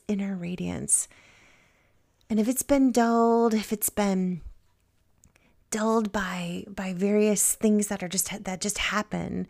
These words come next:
in life, the responsibilities, the experiences that we, some things that we can control and other things we can't, you are so worthy of bringing attention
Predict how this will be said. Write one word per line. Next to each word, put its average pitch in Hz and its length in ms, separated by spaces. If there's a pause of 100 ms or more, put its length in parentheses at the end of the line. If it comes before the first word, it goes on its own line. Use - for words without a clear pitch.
(400)
in 180 180
life, 175 480
the 202 80
responsibilities, 185 1200
the - 120
experiences 185 800
that - 160
we, 180 160 (320)
some 269 180
things 370 220
that 359 100
we 359 80
can 330 180
control 311 380
and 285 100
other 247 200
things 247 280
we 202 100
can't, - 580 (1200)
you 240 320
are 226 160
so 220 360
worthy 220 800 (840)
of 202 160
bringing 208 320
attention 185 720